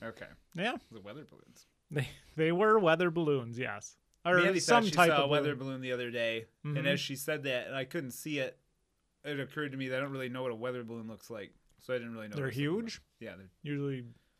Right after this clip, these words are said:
Speaker 2: metallic, I think, kind of.
Speaker 1: Okay. So.
Speaker 2: Did they, uh, abduct you? Beams of light coming from it?
Speaker 1: I don't know. I've been
Speaker 2: No?
Speaker 1: pooping a lot lately, so maybe.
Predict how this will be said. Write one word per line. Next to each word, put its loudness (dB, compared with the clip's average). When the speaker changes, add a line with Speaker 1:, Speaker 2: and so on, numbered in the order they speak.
Speaker 2:
metallic, -12
I -12
think, -12
kind -12
of. -12
Speaker 1:
Okay. -8
So. -14
Speaker 2:
Did -6
they, 4
uh, -2
abduct -2
you? -2
Beams -2
of 0
light 2
coming -4
from -4
it? -4
Speaker 1:
I -8
don't -8
know. -14
I've -6
been -6
Speaker 2:
No? 2
Speaker 1:
pooping -4
a -8
lot -8
lately, -8
so -14
maybe. -10